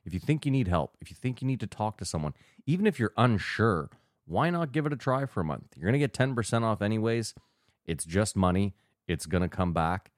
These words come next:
Why not give it a try? It might be the best decision you ever make. It's betterhelp dot com slash J R E E. That's better,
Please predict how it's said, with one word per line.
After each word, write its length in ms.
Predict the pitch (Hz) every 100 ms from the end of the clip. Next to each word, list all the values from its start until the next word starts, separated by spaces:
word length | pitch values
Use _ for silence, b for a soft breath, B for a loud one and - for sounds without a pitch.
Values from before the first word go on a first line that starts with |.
| _ _ _ _ -
Why 240 | 80 107
not 300 | 113 107 87
give 140 | 92
it 60 | 90
a 60 | 85
try? 280 | - 80
It 100 | 76
might 320 | 78 90 131 104
be 80 |
the 100 | 120
best 320 | 90 92 95 -
decision 500 | 90 - 87 85 85
you 160 | 80 -
ever 380 | 80 78 76 71 _ _
make. 360 | 85 85 80 _ _
It's 140 | -
betterhelp 680 | 80 76 127 151 127 135 -
dot 280 | 92 104 104
com 380 | - 101 95 95
slash 540 | - 87 85 80 - -
J 420 | 80 107 113 123 -
R 300 | 98 95 92
E 220 | 101 85 -
E. 280 | 104 110 104 -
That's 280 | 87 80 -
better, 580 | 82 - 127 143 156